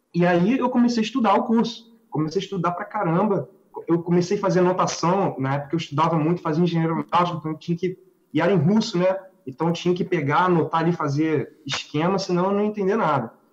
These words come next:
Então eu peguei o Fórmula todo, eu vi aquilo tudo muito complicado, né? Eu falei, "Ah, vou estudar, vou fazer um."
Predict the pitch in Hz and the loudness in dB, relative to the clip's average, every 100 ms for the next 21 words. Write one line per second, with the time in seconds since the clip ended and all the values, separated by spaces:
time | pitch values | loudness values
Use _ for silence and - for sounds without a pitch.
0 | - 139 202 220 196 220 - 214 226 214 | -14 -2 2 4 4 2 2 2 4 4
1 | 196 196 240 175 139 165 151 180 202 202 | 2 0 2 0 -2 -4 -4 -4 -6 -8
2 | 175 190 220 220 - 226 196 180 151 233 | -10 -2 0 0 0 -4 -2 -4 -2 0
3 | 185 175 269 - _ _ 185 175 220 202 | 0 -2 -4 -10 _ _ -8 -6 -4 -2
4 | 139 170 - 190 185 196 220 202 185 226 | -2 -2 -4 -2 0 2 0 -2 -2 2
5 | 220 143 | 2 0